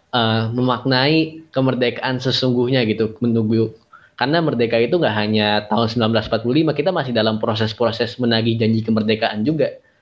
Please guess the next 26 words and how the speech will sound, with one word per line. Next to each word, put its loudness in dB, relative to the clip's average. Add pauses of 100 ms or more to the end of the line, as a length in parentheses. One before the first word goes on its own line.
(240)
Khususnya 0
janji-janji 0
kemerdekaan 0
di 0
dunia 2
kampus. -4
Nah, -2
ini 2
yang, 0 (520)
eh, 2 (580)
coba 0
kita -2
tagih 0
lagi 0
dan 2
juga 2
kita -2
ma-, -2
optimalkan -2
kesempatan -2
ini 0
yang 0
dibuka 2
oleh 0
pemerintah. -2 (400)
Nah, -2